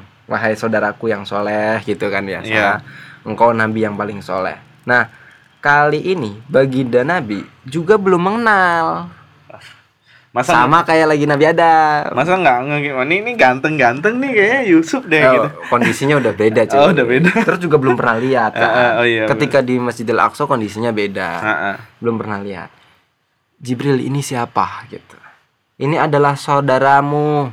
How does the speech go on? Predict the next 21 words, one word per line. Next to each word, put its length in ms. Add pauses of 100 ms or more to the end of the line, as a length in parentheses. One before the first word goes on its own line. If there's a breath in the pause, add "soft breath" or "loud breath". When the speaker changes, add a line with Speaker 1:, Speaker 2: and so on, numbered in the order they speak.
Speaker 1:
Yusuf 480
alaihi 380
salam," 560
kata 160
Speaker 2:
Oh, 160
Speaker 1:
Jibril. 720 (100)
Speaker 2:
iya. 140 (480 soft breath)
Speaker 1:
Ya 120
kan? 540 (640 soft breath)
Nah, 400 (560)
ini 400 (340)
di 220
dalam 560
kitab 400 (340)
Qissatul 540
Mi'raj 640
dijelaskan 800 (340)
bahwasanya 1040 (600)
ketampanannya 840
Nabi 340
Yusuf 240